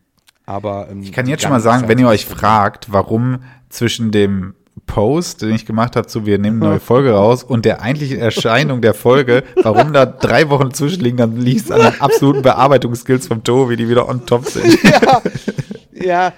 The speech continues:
Speaker 1: muss ich, muss ich, es liegt tatsächlich, da müssen wir, müssen wir mal den Frankie mal hier ein bisschen in Schutz nehmen. Es liegt dann, wenn überhaupt, an mir. Es liegt nicht an ihm, es liegt an mir. Ich bin der Unzuverlässige. Ähm, ja, auf jeden Fall, Time Crisis zwei. Es ist ein, es ist ein Shooter, wo du halt mit einer, mit einer,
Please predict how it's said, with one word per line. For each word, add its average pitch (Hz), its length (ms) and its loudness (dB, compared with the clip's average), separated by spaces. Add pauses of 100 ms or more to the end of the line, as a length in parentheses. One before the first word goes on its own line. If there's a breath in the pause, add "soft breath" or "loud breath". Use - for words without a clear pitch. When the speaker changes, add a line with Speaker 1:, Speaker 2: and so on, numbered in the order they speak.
(100)
Speaker 1:
muss 202 160 -2
ich, 226 120 -8
muss 220 120 0
ich, 240 100 0 (200)
es - 180 -4
liegt 226 240 -2
tatsächlich, 202 440 0
da 165 60 0
müssen 220 240 -4
wir, 196 160 -2
müssen 196 180 -4
wir 240 80 4
mal 190 180 2
den 165 80 -2
Frankie 214 300 -4
mal 165 140 -4
hier 165 100 -4
ein 160 40 -6
bisschen 156 200 -8
in 135 60 -10
Schutz 190 280 -8
nehmen. 147 180 -6
Es 143 120 -12
liegt 175 160 -8
dann, 151 180 -6
wenn 151 100 -2
überhaupt, 147 340 -4
an 127 160 -10
mir. 107 320 -8
Es - 140 -14
liegt 180 180 -8
nicht 185 120 -8
an 147 100 -8
ihm, 175 180 -6
es - 140 -10
liegt 180 180 -2
an 175 120 0
mir. 160 260 -2
Ich 127 140 -6
bin 123 140 -8
der 110 120 -6
Unzuverlässige. 113 760 -8 (520 loud breath)
Ähm, 127 260 -2
ja, 185 220 0
auf 180 120 -4
jeden 254 140 -2
Fall, 202 240 -6
Time 262 260 -4
Crisis 240 320 -8
zwei. 247 280 -4
Es 151 160 -8
ist 202 160 -14
ein, 208 80 -8
es 180 180 -16
ist 190 120 -18
ein 185 80 -8
Shooter, 262 640 -4
wo 202 80 -6
du 196 140 -4
halt 185 160 -6
mit 185 140 -10
einer, 185 120 -4
mit 175 160 -8
einer, 170 160 -4